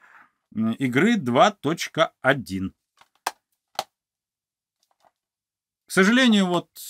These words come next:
в наших краях раздобыть Big Box не представляется возможным. То есть у нас вот подобное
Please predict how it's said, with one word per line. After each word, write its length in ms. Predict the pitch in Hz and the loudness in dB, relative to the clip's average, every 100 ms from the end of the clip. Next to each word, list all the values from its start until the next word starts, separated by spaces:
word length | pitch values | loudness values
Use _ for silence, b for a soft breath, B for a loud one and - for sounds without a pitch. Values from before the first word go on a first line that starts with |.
| - | -18
в 100 | - | -6
наших 380 | 143 202 170 147 | 2 2 2 -2
краях 640 | - 170 196 240 - - - | 0 2 4 2 0 -8 -10
раздобыть 680 | 120 139 135 151 175 160 110 | -2 0 4 4 4 0 0
Big 220 | 127 117 | -4 -4
Box 480 | 123 220 240 - - | 0 0 0 -6 -4
не 200 | 120 196 | -2 0
представляется 1500 | 156 135 127 117 135 170 156 - - - 123 120 117 110 104 | -4 -6 -4 0 2 2 0 -8 -12 -6 -2 0 0 -2 -4
возможным. 640 | 104 139 143 156 113 95 95 | 0 2 2 0 -2 -2 -6
То 80 | 135 | -6
есть 140 | 120 | -6
у 40 | |
нас 460 | 170 196 - - - b b b b _ | -2 -2 -4 -16 -20 b b b b _
вот 160 | - - _ _ - | -14 -14 _ _ -8
подобное 1080 | - 135 180 208 175 143 120 107 98 101 110 | -2 2 4 4 6 6 6 4 2 -6 -14